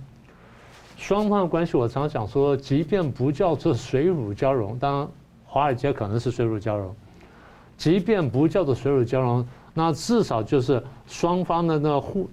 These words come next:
那个互相嵌入呢非常深了。那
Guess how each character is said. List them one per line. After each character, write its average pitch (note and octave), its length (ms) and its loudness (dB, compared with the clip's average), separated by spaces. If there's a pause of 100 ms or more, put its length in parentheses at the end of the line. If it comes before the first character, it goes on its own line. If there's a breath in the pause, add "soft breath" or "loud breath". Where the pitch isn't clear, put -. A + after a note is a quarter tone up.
那 E3 140 2
个 C#3+ 120 4 (300 loud breath)
互 G3+ 260 2
相 D3+ 280 0
嵌 - 280 0
入 F3+ 280 2
呢 A2 160 0
非 E3+ 240 -2
常 A#2 180 0
深 B2+ 300 0
了。 A#2 100 -2 (800 loud breath)
那 E3+ 200 2